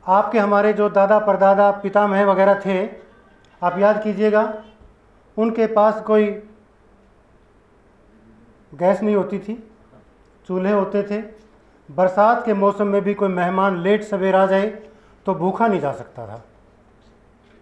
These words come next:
लेकिन जब से सुविधाएं आई हैं, सबसे पहले खटका ये होता है, कहीं खाना तो नहीं खाएगा यदि कोई लेट सवेर आ गया तो। सारी सुविधाओं के बाद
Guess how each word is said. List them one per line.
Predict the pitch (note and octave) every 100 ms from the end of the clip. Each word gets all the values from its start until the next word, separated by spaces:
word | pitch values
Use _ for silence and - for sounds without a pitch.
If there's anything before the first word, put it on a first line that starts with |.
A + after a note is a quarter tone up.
| _ _ _ _ -
लेकिन | F3+ F3+ G3
जब | F#3 G3+ G3+
से | A3 G#3+
सुविधाएं | G3+ F3+ G3
आई | G3 G3+
हैं, | F#3 G#3+ - - _ _ _ _ _ _ _ _ _ _ _ -
सबसे | A3+ B3+ - A#3+ A3+
पहले | A3+ F#3+ G3+ G#3
खटका | F#3+ F#3 - F#3+
ये | F3+ G3
होता | E3 E3 F3+
है, | F3+
कहीं | F3 F3+
खाना | - E3 F#3
तो | F#3
नहीं | G#3 G#3+
खाएगा | D3+ C3 A#2+ A#2 - _ _ - G3+ - - - - - F#3
यदि | F#3+
कोई | G3+
लेट | F#3+ E3+
सवेर | - D3 C#3
आ | A#2+
गया | A#2+
तो। | A2 - _ - - - F#3
सारी | G3+
सुविधाओं | G#3+ F3+ D#3+ E3
के | D3+
बाद | B2+